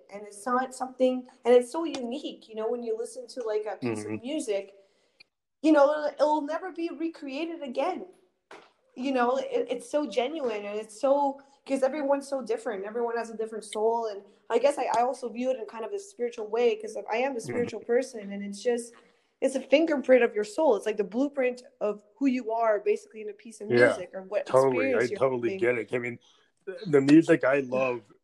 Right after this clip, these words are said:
Speaker 2: always is kinda wrought with the passion of the artist, you know? From, if I, if I listen to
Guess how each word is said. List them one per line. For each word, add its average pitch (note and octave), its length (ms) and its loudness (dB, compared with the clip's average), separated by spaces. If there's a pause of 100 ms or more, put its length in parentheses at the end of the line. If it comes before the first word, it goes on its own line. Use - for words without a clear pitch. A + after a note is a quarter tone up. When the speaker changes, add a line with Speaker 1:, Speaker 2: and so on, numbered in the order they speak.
(140)
Speaker 2:
always A#2+ 580 -6
is A2 300 -8
kinda A2+ 240 -4
wrought A2+ 520 2
with A2 300 -6
the A2+ 100 -6
passion A#2 560 -4
of G#2+ 120 -6
the G#2+ 100 -6
artist, G2+ 460 -6
you G2 100 -8
know? G2 240 -14 (580)
From, A2+ 260 -2
if A2 160 -6
I, A2+ 60 0
if A2 260 -4
I A#2 120 0
listen A#2 580 -6
to A2+ 440 0